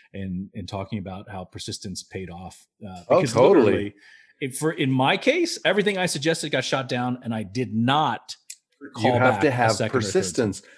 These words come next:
Speaker 2: I had persistence with directing, and it paid
Speaker 1: Yeah.
Speaker 2: off. I
Speaker 1: You
Speaker 2: had,
Speaker 1: see.
Speaker 2: I kept going back. That's a good lesson
Speaker 1: It
Speaker 2: for
Speaker 1: is.
Speaker 2: all of us, uh, is that being persistent and don't give up. Yeah, I do remember that Bob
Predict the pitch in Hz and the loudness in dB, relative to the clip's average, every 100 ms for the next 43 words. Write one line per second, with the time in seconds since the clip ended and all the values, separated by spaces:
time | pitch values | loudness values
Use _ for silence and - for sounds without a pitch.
0 | _ - 123 139 131 117 135 120 113 98 | _ 0 2 4 2 2 0 0 0 -2
1 | - 110 - 127 123 147 233 247 104 90 | -2 -4 -4 -6 -4 -2 0 0 -2 -2
2 | 104 - 104 107 120 - 190 - 92 95 | -4 -4 -2 2 2 0 -6 -10 -8 -4
3 | 95 92 107 101 - _ - 98 98 - | -4 -4 -6 -12 -16 _ -6 -4 -4 -4
4 | 117 - 120 110 110 101 110 131 120 123 | -6 -4 -4 -2 -2 0 -2 -2 -4 -2
5 | 117 113 110 110 110 127 131 160 - _ | -2 0 2 2 2 -2 -2 -4 -12 _
6 | _ _ _ 95 101 120 123 147 180 101 | _ _ _ -10 -6 0 4 4 4 0
7 | 87 - - 98 92 92 90 _ _ _ | -2 -6 -4 -4 -4 -6 -8 _ _ _
8 | _ - 110 92 110 110 107 107 139 - | _ -8 -6 -2 -2 -2 -4 -2 -4 -6
9 | 87 - 143 - 98 95 - 92 90 - | -8 -6 -8 -4 -4 -4 -6 -4 -6 0
10 | 123 117 101 110 120 123 113 107 104 92 | 2 4 2 2 2 4 4 2 0 0
11 | 85 104 101 101 | -2 0 2 0